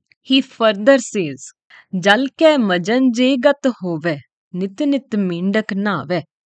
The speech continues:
जैसे मेंढक तैसे ओए नर, फिर फिर जोनी आवे।" Meaning,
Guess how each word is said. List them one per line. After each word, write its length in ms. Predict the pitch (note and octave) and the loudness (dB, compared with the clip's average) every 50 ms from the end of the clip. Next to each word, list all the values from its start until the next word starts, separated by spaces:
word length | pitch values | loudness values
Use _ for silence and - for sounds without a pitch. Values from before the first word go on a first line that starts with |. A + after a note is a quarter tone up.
| _ _ _ _ _ _ _ _ _ _ _ - | _ _ _ _ _ _ _ _ _ _ _ -10
जैसे 720 | E3+ E3+ D#3 - E3+ D3+ D#3 F#3+ F#3+ - - A#3 A3+ G#3+ | -8 -8 -6 -4 -4 -4 -4 -6 -6 -6 -4 -2 -2 -2
मेंढक 640 | G3 F3+ E3 D#3+ D#3+ D#3+ E3 E3+ F3 A3 A#3 - - - _ - | -2 -2 -4 -4 -4 -4 -6 -6 -6 -6 -8 -8 -10 -14 _ -4
तैसे 560 | G#3 F#3 G3 A3+ G#3+ - - B3+ B3 A3+ G#3 | -2 0 0 0 -2 -4 -2 -2 0 0 2
ओए 200 | F#3+ F3 E3 E3 | 0 0 -2 -4
नर, 240 | D#3 D3 D3+ D3+ - _ _ _ _ _ _ _ _ _ _ | -6 -8 -10 -14 -18 _ _ _ _ _ _ _ _ _ _
फिर 280 | _ - B3 B3+ B3+ | _ -2 0 0 0
फिर 320 | B3 - - B3 A#3+ A3+ G3 | 0 -2 -2 0 0 0 0
जोनी 580 | D#3 D#3+ E3+ E3+ F3+ G3+ G#3+ G#3+ G#3 G3+ E3+ - _ - | -2 -4 -4 -2 -2 0 0 0 0 -2 -4 -8 _ -12
आवे।" 340 | D3+ C3+ C#3 D3 D#3 C#3 - _ _ _ _ _ _ _ _ _ _ _ _ _ _ _ _ _ _ - | -10 -10 -8 -8 -10 -12 -12 _ _ _ _ _ _ _ _ _ _ _ _ _ _ _ _ _ _ -12
Meaning, 440 | E3+ E3 D#3+ D#3 D3 D3 E3 G3+ | -10 -8 -8 -8 -8 -10 -10 -12